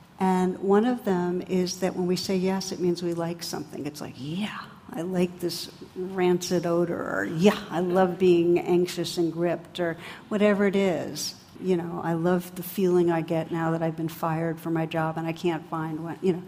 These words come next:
So just to say that yes does not mean we like something. Yes is this honest acknowledgement of, "Oh, this is how it is right now,"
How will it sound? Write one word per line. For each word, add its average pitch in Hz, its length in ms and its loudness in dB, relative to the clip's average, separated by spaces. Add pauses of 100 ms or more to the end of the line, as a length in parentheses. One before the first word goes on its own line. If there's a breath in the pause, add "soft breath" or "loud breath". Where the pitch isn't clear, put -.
(580 loud breath)
So 196 380 2 (300 loud breath)
just 233 260 2
to 240 80 -2
say 202 480 2
that 180 420 2 (280 loud breath)
yes 196 720 2 (280)
does 180 200 -2
not 180 260 2
mean 185 220 4
we 170 120 0
like 165 380 -2
something. - 640 -10 (1080)
Yes 180 520 -2
is 180 300 -6
this 175 280 -4 (400 loud breath)
honest 208 840 -2 (160)
acknowledgement 180 1160 -4
of, 175 160 -10
"Oh, 208 220 -6
this 208 220 -6
is 220 140 -10
how 185 220 -4
it 185 100 -4
is 190 240 -6
right 170 240 -8
now," - 280 -12